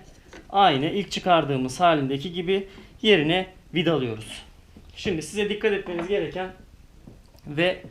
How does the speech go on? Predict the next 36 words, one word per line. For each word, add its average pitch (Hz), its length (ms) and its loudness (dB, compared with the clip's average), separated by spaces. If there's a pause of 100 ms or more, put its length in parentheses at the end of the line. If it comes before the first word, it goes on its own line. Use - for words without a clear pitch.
(280)
e, 135 300 -2
hassas 175 420 -2
nokta 156 260 -4
olan 147 300 0
bir, 175 220 0 (120)
e, 135 400 0
işlemi 170 340 -2
söyleyeceğim. 190 500 2 (400)
Bunu 214 140 2
yaparsanız 170 760 0 (160)
faydalı 139 340 4
olacaktır. 110 480 -4
Şimdi, 190 440 2 (580)
e, 147 300 2
kömür 196 280 6
değiştirmesini 226 680 2
gösterdim 233 540 2
ama 147 260 0 (380)
kömür 185 420 4
değiştirmeden 196 960 4
önce, 220 500 0 (340)
şimdi 208 200 -2
motorun 220 400 0
neyi 226 180 4
olduğunu 226 360 4
bilmiyoruz. 226 440 -2
Dediğim 208 240 0
gibi 160 200 -4
bu 214 120 -2
videoyu 214 280 -4
sadece 226 300 0
siz 226 260 -8
sorduğunuz 190 480 2
için 147 200 -8
çekiyorum. 135 400 -4
Normalde 214 600 4